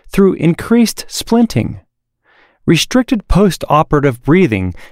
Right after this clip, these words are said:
can result in hypoventilation, atelectasis, pneumonia,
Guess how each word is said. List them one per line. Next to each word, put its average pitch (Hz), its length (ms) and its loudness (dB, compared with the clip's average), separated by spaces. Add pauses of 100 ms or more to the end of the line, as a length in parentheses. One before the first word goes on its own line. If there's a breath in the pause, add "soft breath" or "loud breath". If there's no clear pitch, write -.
(140 loud breath)
can 269 260 2
result 131 400 0
in 120 120 2
hypoventilation, 156 1400 0 (360 soft breath)
atelectasis, 139 960 -2
pneumonia, 147 680 2